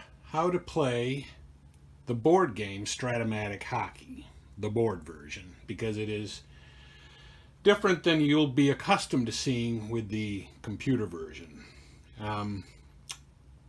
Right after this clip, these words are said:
in, in some ways. Well, really, in the biggest way, it's that there's not as many line changes in the board version. So anyway, um,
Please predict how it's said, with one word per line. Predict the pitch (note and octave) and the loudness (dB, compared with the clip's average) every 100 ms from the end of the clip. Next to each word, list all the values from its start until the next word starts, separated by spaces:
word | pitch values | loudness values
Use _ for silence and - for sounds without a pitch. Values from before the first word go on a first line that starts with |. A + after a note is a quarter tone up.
| - - - - - - | -20 -20 -20 -20 -8 -2
in, | C#3 C#3+ | -2 0
in | D#3+ C#3+ B2+ | 2 2 2
some | - C3+ | 2 0
ways. | G2+ - - - - - - - - - - - - - | 0 -8 -12 -12 -12 -18 -20 -20 -20 -20 -20 -20 -20 -20
Well, | F#2+ F#2+ | -14 -8
really, | G#2+ B2 A2 | -2 0 0
in | A2 | -2
the | G#2 | 0
biggest | A2+ D#3+ A#2 - | 4 4 2 -4
way, | G#2 E2+ D#2+ - - | -10 -10 -12 -14 -12
it's | A2+ G2+ - | -12 -8 -8
that | - G#2 - | -6 -8 -6
there's | G2+ F#2+ F#2 A2+ | -6 -6 -6 -8
not | G#2 G#2+ A#2 G#2+ | -8 -4 -4 -4
as | G2+ | -6
many | G2 F#2 | -8 -8
line | F#2+ A2 G#2 G2 | -6 -4 -4 -6
changes | - F2 D#2 E2+ E2 | -8 -10 -10 -12 -12
in | |
the | D#2+ | -12
board | D#2+ G#2+ F#2 | -4 -2 -2
version. | D2+ C#2+ C#2 - - - - - - - - - - - - - - | -8 -16 -14 -16 -18 -20 -20 -20 -20 -20 -20 -20 -20 -20 -20 -20 -20
So | - - D#3+ | -6 2 6
anyway, | F#3+ E3 B2+ A2+ A2 - | 6 4 2 -2 -6 -8
um, | B2 A#2+ A#2 A#2 | -6 -4 -4 -6